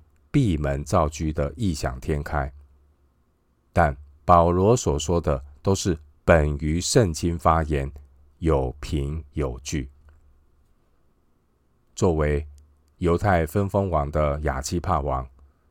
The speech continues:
他是相信先知的。照理说，亚基帕王也应当相信先知关于弥赛亚的预言，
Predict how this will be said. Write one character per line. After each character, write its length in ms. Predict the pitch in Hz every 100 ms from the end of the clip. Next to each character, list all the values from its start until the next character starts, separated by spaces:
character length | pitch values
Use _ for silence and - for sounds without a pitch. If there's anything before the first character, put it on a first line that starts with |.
| _ _ _ _
他 220 | - 90 90
是 300 | - 78 67
相 300 | - 85 80
信 260 | - 73
先 260 | 65 78 69
知 200 | - 69
的。 200 | 69 65 - - _ _ _ _ _ _ -
照 280 | 151 131
理 180 | 82 71
说， 340 | 64 90 80 - - _ _ _ _ -
亚 240 | 82 76
基 180 | 76 101
帕 180 | 104 101
王 260 | 76 73 76 - -
也 180 | 78 71
应 180 | 107
当 220 | 110 107 104
相 260 | 117 107
信 260 | 107 98 76 - -
先 400 | - 113 101 101
知 320 | - 95 95 _ _
关 200 | - 87 73
于 220 | 69 73 - -
弥 280 | 80 80
赛 280 | 82 - 87
亚 160 | 67 62
的 160 | 69
预 160 | 82 82
言， 340 | 69 65 62